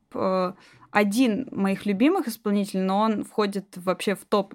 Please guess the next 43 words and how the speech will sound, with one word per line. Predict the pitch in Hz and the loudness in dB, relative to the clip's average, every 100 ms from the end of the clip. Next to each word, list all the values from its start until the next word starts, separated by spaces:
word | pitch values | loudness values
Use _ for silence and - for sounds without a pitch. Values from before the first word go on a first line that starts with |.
| - | -8
любимых | 190 196 196 185 180 | -4 0 0 -2 -6
исполнителей. | - 196 202 277 254 233 | -6 -2 0 0 0 0
Мне | 190 | 0
он | 185 185 | 0 -2
очень | 180 - | -2 -4
нравится, | 175 185 254 247 - | 0 2 2 -2 -2
я | 185 180 | 0 2
его | 185 | 0
вообще | 185 208 | -2 -2
очень | 185 214 208 202 | 0 0 0 -2
уважаю. | 180 180 180 190 269 254 - | 0 -2 2 2 4 2 0
И | 208 | -2
за | 196 196 | -2 0
то, | 220 226 | 0 0
что | - 202 185 - - - - | 0 0 0 -2 -16 -18 -4
он | 220 240 | 4 4
делает, | 247 226 214 196 190 - | 6 4 4 0 -2 -6
как | - 208 247 | 2 4 4
он | 226 220 | 2 0
это | 202 196 | -2 -2
делает, | 190 180 180 175 170 _ - | 2 2 2 -2 -6 _ -4
ну, | 202 185 - _ - _ _ _ - - | -2 -2 -6 _ -20 _ _ _ -20 -4
я | 208 | -2
думаю, | 202 226 233 | 2 2 0
что, | 202 - 214 214 202 - - - - _ _ | -2 0 2 2 0 -8 -20 -20 -20 _ _
э, | - 202 190 - - | -4 -2 -2 -6 -4
те, | - | -2
кто | 254 233 | 0 4
его | 226 226 | 4 4
не | 226 | 0
понимает, | 214 220 220 320 294 233 | 2 2 4 4 4 2
они | 202 | 0
просто | 214 208 - 208 202 196 | -2 -2 -2 0 2 2
мало | 202 202 185 | 2 2 0
погрузились, | 190 95 196 190 208 196 185 - 202 | -4 -4 -4 -2 -2 -2 -6 -6 -4
э, | 190 | -2
в | 175 175 | -2 -6
его | 185 185 | -4 -4
творчество. | 185 226 254 - - | -2 -4 -4 -8 -4
Нужно | 202 190 202 | -2 0 -2
чуть | 202 233 226 | -2 -4 0
побольше, | 214 226 247 - | 2 2 0 -2
тогда | 202 196 202 196 | -4 0 0 0